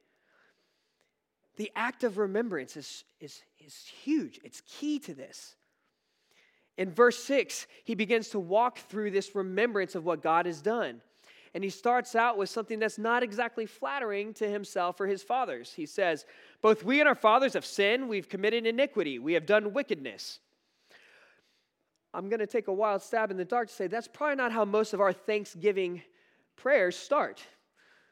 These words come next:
When we sit down at the Thanksgiving table and say, "What are you thankful for today?" "Well, that we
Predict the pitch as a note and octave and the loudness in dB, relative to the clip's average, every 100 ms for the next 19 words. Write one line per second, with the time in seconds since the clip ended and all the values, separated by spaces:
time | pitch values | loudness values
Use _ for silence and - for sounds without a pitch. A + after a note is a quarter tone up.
0 | _ _ _ F#3 F#3+ G3 - G#3+ A3+ A3 | _ _ _ -4 0 0 2 2 4 0
1 | G#3+ G#3 F#3+ A3 G3+ - G#3 G3 G#3+ G#3 | 0 -4 -2 -2 -2 -2 -2 -2 -2 -2
2 | G3+ G#3 F#3 F#3+ A3+ A3 G#3+ G3+ F3+ D3 | -2 -4 -4 -4 -6 -6 -2 -4 -4 -12
3 | D#3+ C#3+ C#3+ B2 G#3+ C#4+ G3 D#3+ F3+ G3+ | -10 -6 -4 0 2 2 0 -4 -4 -6